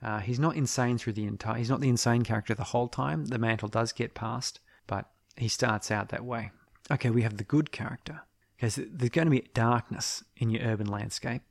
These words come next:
and it's inevitable that when we imagine our present world with magic and monsters in it, uh, it will darken. There are just so many more evil monsters and applications of magic than good. The good character resists the corruption and shines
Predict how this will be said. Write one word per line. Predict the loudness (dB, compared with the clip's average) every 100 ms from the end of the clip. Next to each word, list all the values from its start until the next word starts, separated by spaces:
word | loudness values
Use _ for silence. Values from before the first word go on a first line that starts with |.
| _ -10 -2
and |
it's | 2
inevitable | 4 4 4 4 2
that | 2
when | 0
we | 2 0 -4 -18 -14 0
imagine | 4 4 4
our | 0 0
present | 2 2 2
world | 2 0 -2
with | -4 0
magic | 2 2 2 0
and | 0
monsters | 2 0 0 -4 -4
in | -6
it, | -8 -10 -20 -20 _ _
uh, | -8 -6 -4
it | 0
will | 0
darken. | 2 0 0 -4 -10 -12 _ _ _ _ 2
There |
are | 4
just | 4 4
so | 6
many | 6
more | 6 6
evil | 4 4 4
monsters | 2 2 0 -2
and | -2 -4 -4
applications | -4 -2 -4 -2 -2 -4
of | -4
magic | -4 -4 -6
than | -4 -4
good. | -2 -4 -4 -12 _ _ -20 -20 _ _ 0
The | 4
good | 4 4
character | 4 2 2 2 2
resists | 2 2 4 2 2 0
the | -2
corruption | -2 -4 -4 -2
and | -2 0
shines | 0 0 0 -2 -4